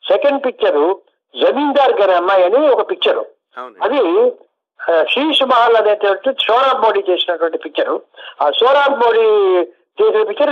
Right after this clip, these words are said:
Speaker 1: నవతా కృష్ణారావు గారు రైట్స్ కొని అది జమీందార్ గారి అమ్మాయి కింద చేశారన్నమాట. అందులో సోరాబ్ మోడీ చేసినటువంటి పాత్ర ఎస్వి రంగారావు చేసినట్టు
Speaker 2: Hmm.
Speaker 1: అనుకున్నాం. సరే అనుకున్నాం, ఎస్వి రంగారావుతో మాట్లాడడం అంతా కూడాను. ఒక ఫస్ట్ షెడ్యూల్ చేసాం,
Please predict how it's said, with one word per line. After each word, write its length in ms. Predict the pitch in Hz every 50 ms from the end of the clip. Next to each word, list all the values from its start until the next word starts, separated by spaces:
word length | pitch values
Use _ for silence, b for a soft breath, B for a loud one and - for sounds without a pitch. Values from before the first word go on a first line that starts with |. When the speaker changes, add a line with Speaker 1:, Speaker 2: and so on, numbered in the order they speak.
| 277 233 208 208 208 B B B _ 165
Speaker 1:
నవతా 300 | 185 233 254 - - 254
కృష్ణారావు 540 | 262 254 226 - 220 220 202 202 196 185 208
గారు 200 | 233 240 214 180
రైట్స్ 240 | - 240 226 202
కొని 340 | - - 208 202 240 285 294 294 b b b b b
అది 180 | - 208 233 226
జమీందార్ 520 | - - 208 220 262 262 247 254 240 233
గారి 180 | 220 220 214 208
అమ్మాయి 300 | 196 190 190 190 185 180
కింద 220 | 180 175 170 185 247 262 269 254 240 220 - 175
చేశారన్నమాట. 480 | 165 160 156 147 139 131 120 - - 196 202 B B B B B -
అందులో 500 | - 202 196 185 180 196 202 208 208 B B B _ -
సోరాబ్ 480 | - 214 269 294 302 302 294 285 262
మోడీ 140 | 254 247 240
చేసినటువంటి 840 | 240 240 220 214 190 208 196 190 180 190 190 180 - 185 185 180
పాత్ర 480 | 175 - - 180 190 - - - 269 214
ఎస్వి 240 | 185 180 - 233 226
రంగారావు 460 | 208 185 175 - 170 175 180 180 156
చేసినట్టు 440 | 135 - - - 135 123 - - 104
Speaker 2:
Hmm. 540 | - _ _ _ _ 120 120 113 - - 151
Speaker 1:
అనుకున్నాం. 420 | 135 143 - - - - - - - _ _ _ _ _ _ _ _ _ _ _ - -
సరే 100 | 262 269
అనుకున్నాం, 460 | 277 269 269 247 233 240 240 269 277
ఎస్వి 340 | 269 254 240 240 214 220 240
రంగారావుతో 560 | 233 226 220 220 214 214 214 208 - 190 185
మాట్లాడడం 480 | 175 175 175 - - 175 160 185 214 233
అంతా 220 | 226 190 - -
కూడాను. 280 | 180 180 185 208 233 240 B B B B _
ఒక 180 | 180 175 165 -
ఫస్ట్ 360 | - 196 202 196 - 285 226
షెడ్యూల్ 400 | 208 185 143 165 202 202 196 -
చేసాం, 240 | 160 147 - - -